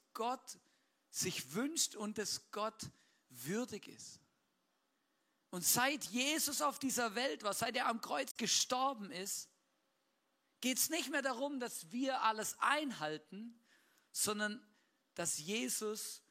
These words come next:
unser Stellvertreter ist und unsere Verbindung zu Gott. Es heißt an einer Stelle, ich bin der Weg und die Wahrheit und das Leben, sagt Jesus. Niemand kommt zum Vater als nur durch mich. Wir brauchen Jesus,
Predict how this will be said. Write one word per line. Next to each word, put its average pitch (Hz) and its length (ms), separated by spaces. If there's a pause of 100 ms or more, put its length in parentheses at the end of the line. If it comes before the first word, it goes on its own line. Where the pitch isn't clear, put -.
(180)
unser 175 240
Stellvertreter 175 1080
ist 165 320
und 160 380
unsere 196 360
Verbindung 185 920
zu - 160
Gott. 131 280 (680)
Es - 120
heißt 180 280
an - 80
einer 170 200
Stelle, 165 500 (300)
ich - 160
bin 180 160
der 156 240
Weg 226 320
und 160 160
die 156 180
Wahrheit 185 400
und 156 80
das 156 240
Leben, 180 320
sagt 143 240
Jesus. 147 400
Niemand 262 540
kommt 233 260
zum 185 260 (140)
Vater 233 760 (280)
als 170 260
nur 285 360
durch 269 360
mich. 247 320
Wir 208 120
brauchen 269 580
Jesus, 262 580